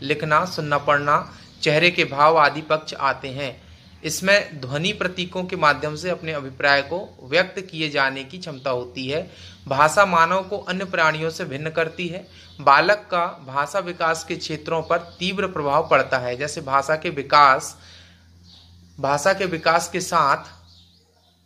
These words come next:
सामाजिकता के विकास में भी तीव्रता आ जाती है। भाषा की कहानी को मानव जाति की सभ्यता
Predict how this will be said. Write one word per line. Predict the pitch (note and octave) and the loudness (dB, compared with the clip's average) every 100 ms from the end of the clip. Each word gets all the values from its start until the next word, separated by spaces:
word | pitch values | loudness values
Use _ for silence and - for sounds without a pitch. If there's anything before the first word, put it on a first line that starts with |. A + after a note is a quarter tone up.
| _ _ _ _ - - | _ _ _ _ -18 -10
सामाजिकता | - D#3 D#3 D#3+ E3 G#3 - _ _ _ _ _ F3 F3+ | 2 4 6 4 2 -6 -8 _ _ _ _ _ 4 4
के | G3 | -2
विकास | F3 D#3+ D#3 D#3 D#3 | -8 0 0 0 -4
में | D3 | -10
भी | F3+ | -10
तीव्रता | F3+ C#3+ C3+ C3 F3+ | -10 -12 -12 -6 -6
आ | - D#3 | 0 0
जाती | C#3 B2+ A#2 B2 | 2 0 -2 -10
है। | A#2 B2 - _ - - _ C3+ | -16 -18 -20 _ -20 -20 _ 0
भाषा | D#3 - G3+ G#3 - - - | 0 4 6 6 2 -10 -8
की | A3 | -2
कहानी | G3 E3 F3+ G#3 | 0 0 0 -2
को | - G3+ G3 | -2 -2 0
मानव | D#3+ C#3+ F3 | 0 2 2
जाति | F#3 F3 F3 F#3 | 2 0 0 -8
की | F#3 | -8
सभ्यता | F3+ - C#3+ C#3+ | -8 -6 -6 0